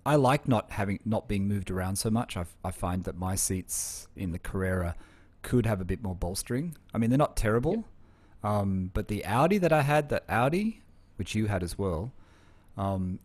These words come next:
Speaker 2: Yep.
Speaker 1: it actually had a lot, it actually had quite large bolstering on the seats. I felt like sometimes those seats held me in, in some circumstances better than the Porsche, but it's just the way I
Speaker 2: Yep.
Speaker 1: set up the Porsche seat, so I always sit on that weird angle, so I feel like I'm,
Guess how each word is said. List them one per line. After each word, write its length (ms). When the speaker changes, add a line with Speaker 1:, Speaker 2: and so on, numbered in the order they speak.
Speaker 2:
Yep. 140
Speaker 1:
it 160
actually 400
had 220
a 20
lot, 320
it 80
actually 300
had 200
quite 280
large 320
bolstering 480
on 80
the 60
seats. 360
I 80
felt 260
like 160
sometimes 520
those 200
seats 280
held 260
me 160
in, 240
in 160
some 640
circumstances 800
better 220
than 160
the 80
Porsche, 420
but 100
it's 120
just 140
the 100
way 180
I 40
Speaker 2:
Yep. 80
Speaker 1:
set 260
up 140
the 80
Porsche 340
seat, 280
so 180
I 80
always 220
sit 160
on 100
that 160
weird 220
angle, 320
so 220
I 100
feel 240
like 220
I'm, 240